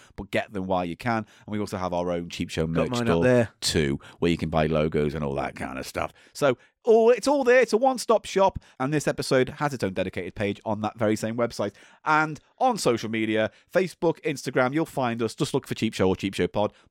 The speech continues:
Speaker 1: But on Twitter, where we're most active, it is at the Cheap Show Pod. I'm at Paul Gannon Show, and Eli is
Speaker 2: At Eli Snoid, spelled E L I S N O I D.
Speaker 1: And now, to finish the episode off,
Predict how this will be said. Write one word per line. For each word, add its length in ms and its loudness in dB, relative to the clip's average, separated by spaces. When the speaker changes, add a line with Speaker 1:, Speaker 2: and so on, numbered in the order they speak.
Speaker 1:
But 280 0
on 220 -4
Twitter, 300 0
where 140 2
we're 120 4
most 300 2
active, 360 2
it 120 0
is 220 2
at 220 -2
the 160 -8
Cheap 220 -10
Show 180 0
Pod. 340 0
I'm 240 -2
at 220 -2
Paul 200 -2
Gannon 320 -4
Show, 300 0
and 100 -4
Eli 300 0
is 480 0
Speaker 2:
At 360 -4
Eli 340 2
Snoid, 520 -2
spelled 380 -4
E 180 0
L 200 0
I 220 0
S 280 -6
N 160 -6
O 200 -4
I 140 -2
D. 340 -4
Speaker 1:
And 200 -2
now, 300 4
to 180 -8
finish 420 0
the 180 2
episode 480 4
off, 260 4